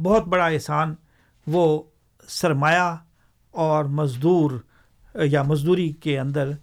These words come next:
اتحاد کو قائم کرنا۔ دنیا کے فساد کی ایک بڑی وجہ یہی ہے کہ دونوں کا، کی آپس میں صلح، دونوں کی آپس میں موافقت پیدا نہیں کی جاتی،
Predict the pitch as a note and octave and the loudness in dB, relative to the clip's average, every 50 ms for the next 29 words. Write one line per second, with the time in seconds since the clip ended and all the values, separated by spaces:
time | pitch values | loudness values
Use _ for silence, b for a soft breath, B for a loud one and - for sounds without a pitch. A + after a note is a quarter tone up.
0 | b b b b b - D#3 D3+ - D#3+ B2 - C#3+ D#3+ F3+ G3 F3+ D3 D3+ C#3 | b b b b b -6 -6 -4 -4 -6 -4 0 0 2 2 2 0 -2 -6 -6
1 | - D#3 D3 C3+ - C#3 C3 B2+ B2 - B2+ A#2+ A#2+ B2 A#2 - _ - - - | -4 -6 -6 -4 -6 -6 -6 -8 -8 -10 -12 -12 -12 -14 -16 -18 _ -20 -20 -20
2 | _ _ b b b b b b b b b b _ _ _ _ _ _ _ _ | _ _ b b b b b b b b b b _ _ _ _ _ _ _ _
3 | _ _ _ - D3+ F#3+ G3+ A3+ B3+ C4 A#3+ - A3+ G#3+ G3+ - F3+ - - E3 | _ _ _ -2 0 2 4 4 4 2 2 0 0 -2 -2 -2 -6 -4 -2 0
4 | F3 A3 A3+ G#3 - - G3+ G#3 G3 - - F#3 B3 D4+ D#4 C4+ A#3 F#3+ D#3 D#3+ | 0 0 0 -2 -6 -8 -8 -8 -8 -8 -2 0 0 0 2 0 0 0 0 -2
5 | D3+ C#3+ D3 - _ _ _ _ - D3+ E3+ F3+ G3 F#3+ E3 C#3 D#3 D3+ C#3+ D3+ | -2 -4 -6 -12 _ _ _ _ -6 -4 -2 -2 -2 -4 -4 -4 -2 -4 -4 -6
6 | D3 b b b b b b b - E3 D3+ C#3 B2 F3 G3+ G#3+ A3 G3+ D3+ - | -8 b b b b b b b -4 -2 -2 0 0 0 0 2 0 -2 -4 -2
7 | D#3+ D#3 C#3+ D3+ - - - _ - D#3+ D3+ D3 C#3+ - G3 F3 - - D3 C#3 | -2 -2 -2 -2 -4 -8 -18 _ -6 -4 -2 -2 -2 -4 -6 -6 -6 -8 -8 -6
8 | C3+ C3+ C#3+ C#3+ - - F3+ E3 D#3 C#3+ C#3+ D3+ E3+ - - E3 F#3+ G3 F#3 D#3+ | -6 -8 -10 -12 -6 -4 -2 -2 0 -2 -4 -6 -10 -8 -6 -4 -4 -4 -4 -6
9 | - E3 D3+ D3 D3 C#3+ - D#3+ D3 - D3 C#3+ C#3+ C#3 C#3+ b b b b b | -6 -6 -4 -4 -4 -4 -6 -8 -8 -6 -8 -6 -6 -8 -8 b b b b b
10 | b b b - D3+ D3 D3 E3 G3 - - - - A#3 D#3 - - _ _ _ | b b b -4 -2 2 4 4 4 2 2 2 2 0 0 0 -8 _ _ _
11 | _ _ - F3 E3 D#3 D#3+ D3 D3 D3 - _ _ _ - D#3+ C3+ D3+ G3 G3 | _ _ -4 -2 0 0 0 -2 -2 -6 -10 _ _ _ -6 -4 -2 -2 -2 -2
12 | A#3 G#3+ G3+ F#3 E3 - - F#3 F#3 | 0 2 4 4 2 2 -4 -6 -8